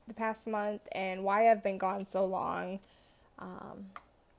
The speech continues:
I do plan on coming back in January. I'm actually really excited to come back. I miss doing this, and I miss, you know, hearing your guys' comments and what you wanna see and stuff like that. So I will be coming on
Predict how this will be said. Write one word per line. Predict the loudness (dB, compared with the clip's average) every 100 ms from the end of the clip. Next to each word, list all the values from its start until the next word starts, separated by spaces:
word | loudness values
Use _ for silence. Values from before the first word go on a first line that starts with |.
| -8
I | -4
do | -2 -2
plan | -2 -2
on | -2
coming | -2 -2
back | -2 -2
in | -4
January. | -6 -6 -4 -4 -4
I'm | -4 -4
actually | -4 -2 -2
really | -2 -4
excited | -4 -4 -4
to |
come | -6 -4
back. | -2 -4 -4
I | -8
miss | -6 -6 -4 -6 -8 -8
doing | -4 -2 -2
this, | 0 0 -2 -8
and | -8
I |
miss, | -6 -4 -4 -4 -14 -18 -20 -20 -20 _ _
you | -8
know, | -4
hearing | 2 2 2
your | 0
guys' | 2 2 0 -6
comments | -6 -4 -4 -6 -8 -10 -8
and | -6
what | -6 -4
you |
wanna | -6 -6 -8
see | -8 -8 -6 -4 -4
and | -6 -8 -12 -18
stuff | -8 -8
like | -6 -6 -2
that. | -2 -4
So | -6 -4
I | -4
will | -2 -2 0
be | -2 -4
coming | -8 -8 -8
on | -8 -8 -8 -8 -12